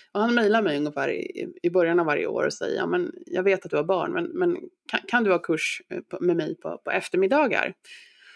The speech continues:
Och jag svarar alltid honom, "Ja, ja, jag har, liksom, du kan ha kurs med mig fram till klockan fem, liksom. Klockan sjutton noll noll, för då går jag hem."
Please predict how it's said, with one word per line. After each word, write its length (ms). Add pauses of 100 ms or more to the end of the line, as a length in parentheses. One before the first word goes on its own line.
(260)
Och 80
jag 80
svarar 260
alltid 260
honom, 220
"Ja, 240
ja, 280
jag 380 (240)
har, 240 (320)
liksom, 360 (140)
du 200
kan 120
ha 80
kurs 180
med 100
mig 140
fram 200
till 100
klockan 240
fem, 340
liksom. 540
Klockan 220
sjutton 280
noll 160
noll, 180
för 60
då 40
går 100
jag 100
hem." 220